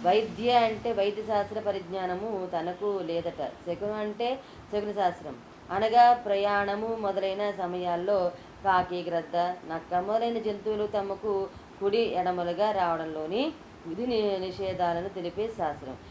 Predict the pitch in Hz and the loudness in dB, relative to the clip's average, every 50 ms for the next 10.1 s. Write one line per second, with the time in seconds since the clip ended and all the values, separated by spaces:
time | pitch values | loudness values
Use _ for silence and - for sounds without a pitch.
0 | - - - - - 196 175 214 240 240 240 247 226 226 226 226 214 220 220 226 | -20 -20 -12 -6 -4 -2 0 0 0 2 4 4 4 4 2 0 -4 -4 -4 -4
1 | 220 - 202 185 185 185 180 214 220 214 226 233 220 202 180 190 190 190 214 208 | -4 -4 -6 -6 -6 -6 -4 -4 -2 -2 -2 -2 -2 -2 -2 -2 -4 -4 -4 -6
2 | 214 185 170 160 143 147 131 143 139 139 - 139 139 151 175 196 190 233 226 226 | -4 -4 -4 -4 -4 -6 -8 -10 -12 -12 -10 -10 -8 -6 -4 -4 0 0 2 2
3 | 226 233 233 233 233 247 240 220 208 202 - - - - - - 202 196 202 202 | 2 2 0 -2 -2 -2 -2 -2 -2 -4 -6 -12 -16 -18 -8 -6 -4 -2 -2 0
4 | 214 202 - 226 220 233 226 208 185 180 170 208 220 208 208 208 202 202 196 196 | -2 -2 -2 -2 -4 -2 0 0 0 0 -2 -2 -2 0 0 0 0 -2 -4 -4
5 | 190 190 208 208 180 165 - - 185 190 196 196 185 175 190 185 190 185 196 190 | -2 0 2 2 2 2 0 -4 -6 -8 -8 -8 -6 -6 -6 -6 -4 -2 -2 0
6 | 185 180 175 175 175 180 185 196 220 233 233 - - - - - - 185 170 165 | 2 2 0 0 0 -4 -4 -2 -2 -4 -4 -8 -14 -20 -20 -10 -6 -4 -4 -4
7 | 165 208 214 208 196 196 196 190 180 156 135 - - - - - - - - 170 | -4 0 0 0 0 0 -2 -2 -2 -2 -4 -6 -10 -16 -20 -20 -12 -8 -6 -4
8 | - 214 220 233 240 240 233 247 240 233 226 214 220 220 220 220 208 208 208 208 | -2 2 4 4 4 4 2 0 0 2 2 2 2 0 -2 -2 -2 0 2 2
9 | 208 202 196 190 185 185 - 214 196 185 190 185 180 190 185 165 151 139 131 - | 4 4 2 2 0 -2 -6 -4 -4 -4 -4 -4 -6 -6 -6 -6 -6 -6 -6 -8
10 | 131 | -10